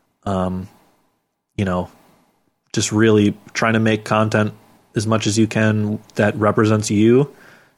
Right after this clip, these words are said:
is the most important thing. And that can, believe me, I,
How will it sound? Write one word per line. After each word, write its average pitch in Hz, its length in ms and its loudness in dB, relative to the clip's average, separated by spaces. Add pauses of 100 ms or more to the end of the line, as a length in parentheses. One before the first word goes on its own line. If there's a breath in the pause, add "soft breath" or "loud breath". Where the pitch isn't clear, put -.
(120)
is 107 380 2 (120)
the 110 120 -2
most 104 260 0
important 104 480 -2
thing. 127 360 -2 (280)
And 101 440 -6
that 107 260 0
can, 113 220 -4 (340 loud breath)
believe 127 240 4
me, 95 220 0
I, 104 260 0